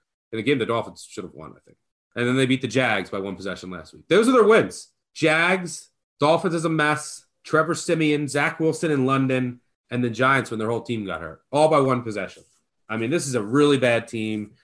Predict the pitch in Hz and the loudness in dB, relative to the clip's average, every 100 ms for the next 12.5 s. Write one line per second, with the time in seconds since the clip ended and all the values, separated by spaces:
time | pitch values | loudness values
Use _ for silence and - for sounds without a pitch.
0 | _ 113 110 - 139 139 120 120 117 113 | _ -10 -6 0 2 4 2 0 0 -2
1 | 104 104 101 104 95 _ _ _ _ - | -4 -4 -4 -4 -6 _ _ _ _ -2
2 | 156 151 156 139 139 127 120 113 110 - | 0 2 0 0 -2 0 2 4 2 -2
3 | 139 143 139 127 131 135 139 131 117 113 | -2 0 2 0 0 -4 -2 0 2 2
4 | 110 110 _ _ 123 135 156 135 151 139 | 0 -4 _ _ 0 2 2 4 2 4
5 | 127 120 117 113 104 _ _ 98 135 143 | 2 2 0 -2 -8 _ _ -4 0 4
6 | 139 127 120 131 131 127 135 139 139 135 | 4 2 2 2 2 2 2 0 -2 -6
7 | - 113 - - - 123 131 131 135 - | -10 -12 -12 -12 -2 0 0 0 -2 -2
8 | 117 120 - 123 123 123 131 127 127 127 | -6 -4 -2 -2 -2 -6 -4 -2 -2 0
9 | 135 127 - _ _ 120 113 - _ _ | 0 0 -6 _ _ -2 -2 -4 _ _
10 | 165 135 110 131 151 147 _ - 135 143 | 0 2 2 2 2 0 _ -8 -2 -2
11 | - - 143 135 147 117 - 127 139 120 | -2 -2 0 2 0 -4 -4 0 0 2
12 | 131 175 - - | 0 0 -6 -16